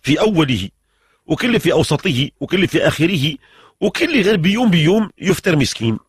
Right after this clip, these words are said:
هذا عنده مرض مزمن. أما من كان عنده مرض يرجى برؤه،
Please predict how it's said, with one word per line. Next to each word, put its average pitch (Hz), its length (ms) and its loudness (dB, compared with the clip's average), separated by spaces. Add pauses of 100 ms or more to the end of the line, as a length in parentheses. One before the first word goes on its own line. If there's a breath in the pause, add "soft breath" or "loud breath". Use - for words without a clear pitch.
(400)
هذا 120 180 2
عنده 143 220 0
مرض 143 260 0
مزمن. 110 440 0 (800 loud breath)
أما 226 200 2
من 196 140 2
كان 180 200 0
عنده 156 360 2
مرض 160 500 0 (120)
يرجى 170 600 0
برؤه، 143 440 0